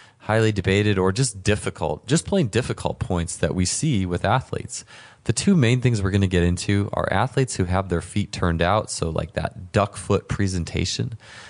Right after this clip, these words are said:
Um, is it bad? Is it dysfunctional? Dysfunctional? What is it trying to tell us? Do we try to fix it? Do we try to fix it by steering people's feet in? Do we try to fix it? Um, and again, a fix is a loose term, but, or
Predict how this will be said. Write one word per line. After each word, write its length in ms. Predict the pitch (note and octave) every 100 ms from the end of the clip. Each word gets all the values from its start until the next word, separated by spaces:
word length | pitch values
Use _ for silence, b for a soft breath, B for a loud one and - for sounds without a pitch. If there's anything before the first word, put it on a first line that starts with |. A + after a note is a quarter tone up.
| B
Um, 320 | - F#2 F2+
is 140 | F2 G#2+
it 120 | A#2
bad? 300 | B2 C3 F#2+
Is 120 | F#2
it 100 | G#2+
dysfunctional? 760 | A2 - - A2+ - F2+ D#2 -
Dysfunctional? 720 | A2 G#2 A2+ C3+ - D#2 E2
What 120 | G2
is 120 | A#2 C3
it 80 |
trying 240 | - A2+ G#2+
to 80 | F#2
tell 260 | - F#2
us? 300 | - - - B B B B
Do 100 | -
we 100 | F2
try 200 | G2+ G2+
to 80 | C3
fix 340 | - - - -
it? 160 | - _ b b
Do 80 | -
we 80 | F2
try 220 | - F2
to 100 | F#2
fix 360 | F2+ - F#2+ A2+
it 100 | F#2+
by 200 | G#2 G#2 -
steering 560 | - - - G2 A2+
people's 320 | A2+ A#2+ A#2+ -
feet 240 | C#3 C#3+
in? 220 | D#2+ D#2
Do 120 | D#2
we 120 | E2 F2+
try 180 | F#2+
to 80 | F2+
fix 340 | F2 G2 - -
it? 320 | G#2+ G#2 - B B B -
Um, 320 | F2+ F2 E2+
and 140 | F2
again, 240 | E2+ F#2+ F#2
a 80 | E2
fix 380 | - A2+ -
is 100 | G2
a 60 | F#2
loose 260 | F#2 F#2+ -
term, 320 | B2+ C3 F#2
but, 180 | F#2 - B B
or 340 | - G#2+ G2